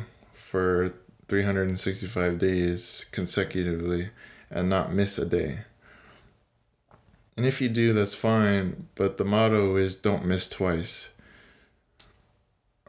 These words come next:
Um, for myself, it's gonna inquire posting one episode, a podcast,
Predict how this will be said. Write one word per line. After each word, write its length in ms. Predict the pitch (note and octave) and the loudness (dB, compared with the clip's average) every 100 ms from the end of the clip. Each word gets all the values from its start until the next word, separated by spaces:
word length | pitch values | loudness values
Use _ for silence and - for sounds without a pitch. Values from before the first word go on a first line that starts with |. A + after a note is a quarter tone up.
| - | -14
Um, 380 | F2 D2 A1 - _ _ _ _ _ _ - _ - | -10 -8 -10 -16 _ _ _ _ _ _ -20 _ -2
for 140 | A#2+ | 2
myself, 840 | B2 B2 - A2 A2+ - - - - - - - | 2 2 2 2 2 0 -12 -14 -18 -20 -20 -14
it's 140 | - - | -12 -4
gonna 600 | G#2 G2+ G2+ G2 G2 F#2 | 0 2 2 2 -2 -4
inquire 960 | F#2+ F#2+ - G2+ G2 F#2+ F#2+ F#2+ F#2+ A2+ _ - - _ _ _ _ _ _ _ _ _ - | -4 -4 -2 0 2 4 2 2 -2 -6 _ -20 -20 _ _ _ _ _ _ _ _ _ 0
posting 720 | A#2 A2+ - G#2 G2+ G2 G#2 - - - - | 0 0 2 2 2 -2 -4 -12 -20 -20 -4
one 240 | G2+ G2 | 0 2
episode, 720 | F#2 G2+ F#2+ - F2+ F#2 G2 A2 - _ _ - | 0 0 -2 0 2 2 -2 -6 -18 _ _ -8
a 40 | |
podcast, 760 | - F#2+ F2+ - F#2 F#2+ - | -2 -2 -2 0 -2 -2 -8